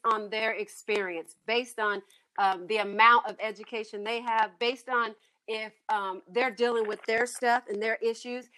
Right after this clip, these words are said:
And those same people, they make up churches. And, and let's just, let's just keep it real. We're talking about pastors. Yeah, there's a lot of, um,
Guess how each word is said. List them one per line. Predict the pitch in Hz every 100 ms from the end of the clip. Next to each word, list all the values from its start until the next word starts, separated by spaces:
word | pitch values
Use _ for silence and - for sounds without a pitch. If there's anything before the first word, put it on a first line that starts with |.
| -
And | 220 226
those | 226 226
same | - 294 349 370
people, | - 320 359 359 233 214 - _ _
they | 226 226
make | 220 269 294
up | 262 -
churches. | - 240 226 - 180 - -
And, | 220 208 - -
and | 208 202 190
let's | 254 302 -
just, | 320 320 -
let's | 254 247 294
just | 320
keep | - 330
it | 381
real. | 269 262
We're | 262
talking | 254 220 254
about | 269 339 330
pastors. | 277 247 220 - 247 - _ -
Yeah, | 240 240
there's | 233 262 277
a |
lot | 262 277 294
of, | 247 -
um, | 226 202 202